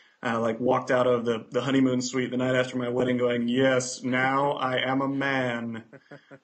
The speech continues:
Speaker 1: Um, but I think marriage certainly brings out a lot of qualities in a person that really translate into, uh, you discovering what it means to be a man. You really become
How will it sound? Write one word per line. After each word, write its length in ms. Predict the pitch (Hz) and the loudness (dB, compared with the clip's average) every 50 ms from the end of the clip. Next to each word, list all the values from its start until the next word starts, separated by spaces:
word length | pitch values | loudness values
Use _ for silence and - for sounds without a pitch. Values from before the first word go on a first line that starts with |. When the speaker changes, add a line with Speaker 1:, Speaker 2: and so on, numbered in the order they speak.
| _ - 135 | _ -6 -4
Speaker 1:
Um, 440 | 131 131 135 131 127 120 123 131 - _ _ | 0 0 2 2 0 0 -2 -4 -8 _ _
but 120 | - 135 143 | -2 0 0
I 80 | 147 | 0
think 260 | 151 - 220 196 - - | 0 0 -2 -4 -4 -4
marriage 380 | 143 147 156 160 151 139 131 | -2 2 2 2 2 2 0
certainly 640 | 127 - 165 147 151 143 139 135 135 131 127 120 120 - - | -4 -4 -4 -2 -2 0 0 2 2 2 2 0 -4 -8 -10
brings 420 | 139 127 117 139 139 139 143 131 127 | -10 -4 -2 0 2 2 2 2 2
out 280 | 131 131 127 - - | 2 2 2 0 0
a 20 | 127 | 0
lot 200 | 127 123 123 123 120 | 2 2 4 4 2
of 280 | 120 120 120 113 113 - | 2 0 -2 -4 -8 -8
qualities 640 | - - 139 127 127 127 123 123 123 120 120 - | -2 2 4 4 6 4 4 2 0 -2 -2 -2
in 100 | 143 127 | -2 -2
a 40 | 123 | -2
person 420 | 120 123 123 120 - 131 120 120 | -2 -2 -2 -2 -2 0 2 2
that 240 | 120 120 117 101 - - | 2 2 0 -2 -2 0
really 240 | 135 135 131 127 127 | 2 2 4 2 2
translate 520 | 123 - 135 127 127 127 123 127 123 120 | 2 2 2 2 2 2 2 2 2 2
into, 480 | 123 127 127 - 135 127 123 123 123 120 | 2 2 0 0 0 2 2 2 2 0
uh, 320 | 123 123 120 120 120 120 120 - - - - - _ _ | 0 -2 -2 -2 -4 -6 -8 -14 -20 -20 -20 -20 _ _
you 120 | 135 135 | 2 2
discovering 580 | 135 127 123 127 - - 139 131 131 127 123 123 | 2 2 2 0 0 0 0 2 2 2 2 2
what 120 | 120 127 | 2 2
it 80 | 123 123 | 2 2
means 300 | 123 127 127 123 123 - | 2 2 2 0 0 -2
to 60 | 127 | -2
be 120 | 123 127 120 | -2 0 0
a 40 | |
man. 320 | 117 123 123 120 117 113 117 | 2 2 0 0 0 -2 -2
You 100 | 120 123 | 0 2
really 180 | 131 135 135 | 4 4 4
become 720 | 131 131 127 - - 135 127 127 127 127 123 - - - | 2 2 0 -2 -2 0 2 2 2 2 2 0 -4 -8